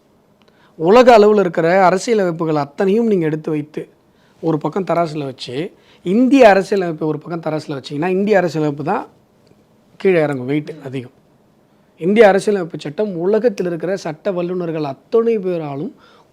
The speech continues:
கொண்டாடப்படுகிற ஒரு அரசியலமைப்பு சட்டம். சில பேர் என்ன சொல்லுவாங்கன்னா, அண்ணல் அம்பேத்கரை விமர்சிக்கிறவங்க, "அஹ், இல்ல, இல்ல, அது வந்து பல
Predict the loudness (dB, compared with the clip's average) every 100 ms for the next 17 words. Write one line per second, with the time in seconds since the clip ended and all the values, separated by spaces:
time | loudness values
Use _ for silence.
0 | -6 -2 4 4 4 0 -4 -4 -6 -6
1 | -10 -14 -16 -18 -20 -20 -20 _ _ _
2 | _ -2 2 4 4 4 0 -2 -2 -4
3 | -4 -2 -2 -4 -8 _ _ _ -2 4
4 | 6 6 2 0 0 0 0 -4 -6 -8
5 | -8 -8 -8 -8 -10 _ _ _ _ _
6 | -2 2 4 4 2 0 -2 -2 4 6
7 | 6 4 2 -2 -4 -4 0 4 6